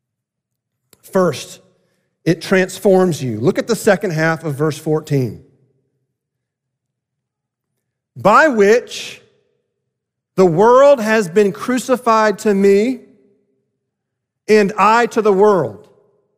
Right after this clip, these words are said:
Now, first of all, what does world mean here? World is simply the,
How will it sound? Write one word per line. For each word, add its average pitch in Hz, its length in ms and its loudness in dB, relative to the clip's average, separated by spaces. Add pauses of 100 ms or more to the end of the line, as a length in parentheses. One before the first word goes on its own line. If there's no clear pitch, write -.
(760)
Now, 151 100 -2
first 202 320 -2
of 165 80 -2
all, 151 140 0
what 170 120 0
does 180 140 -6
world 170 400 0
mean 131 180 -2
here? 104 360 -10 (680)
World 202 460 2
is 156 200 -4
simply 202 560 -2
the, 156 360 -2